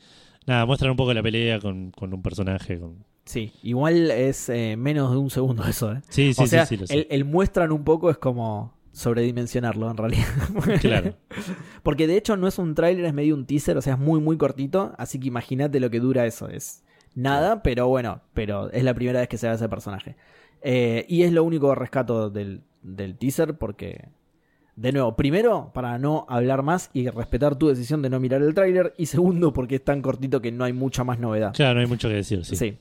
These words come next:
Speaker 2: no, no hay mucha más novedad. Yo sigo esperanzado con la película.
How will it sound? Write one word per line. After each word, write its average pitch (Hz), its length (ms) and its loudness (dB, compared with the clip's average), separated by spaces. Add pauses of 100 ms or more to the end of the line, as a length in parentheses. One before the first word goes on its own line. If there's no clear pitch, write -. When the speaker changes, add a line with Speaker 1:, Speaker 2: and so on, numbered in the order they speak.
Speaker 2:
no, 113 300 -4
no 113 100 -4
hay 117 60 -4
mucha 127 240 -4
más 127 120 -2
novedad. 135 440 -2
Yo 170 180 -4
sigo 165 600 0 (280)
esperanzado 123 640 0
con 110 120 -2
la 101 100 -2
película. 98 440 -6